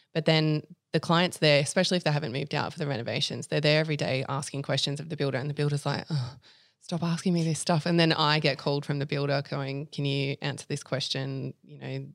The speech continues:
Sally's having problems with, you know, whatever coloured tap we've ordered. She's not loving it." And everyone just gets so,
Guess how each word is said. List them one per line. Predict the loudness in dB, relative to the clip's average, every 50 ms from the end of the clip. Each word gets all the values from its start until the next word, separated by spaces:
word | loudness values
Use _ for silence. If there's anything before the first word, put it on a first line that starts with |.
| _ _ -10
Sally's | -6 -2 0 0 0 0 0 -2
having | -2 -2 -2 -2 -4 -2
problems | -2 -2 -2 0 0 -2 -4 -4 -4
with, | -4 -4 -4 -4 -8 _ _ -20
you | -18 -12 -8
know, | -6 -4
whatever | -2 0 0 0 0 -2
coloured | -4 -6 -4 -6 -6 -6 -6
tap | -6 -6 -6 -6 -6
we've | -6 -6 -6
ordered. | -4 -4 -4 -4 -6 -4 -4 -4
She's | -4 -4 -4 -6
not | -6 -8 -8 -8
loving | -6 -6 -6 -6 -6 -6
it." | -8 -10 -12 -14 -16 -16 -16 -10 -4 2
And | 4 4
everyone | 4 6 4 4 2 2 0
just | -2 -2 0 0
gets | 0 0 0 0
so, | 2 4 4 6 6 6 4 4 2 0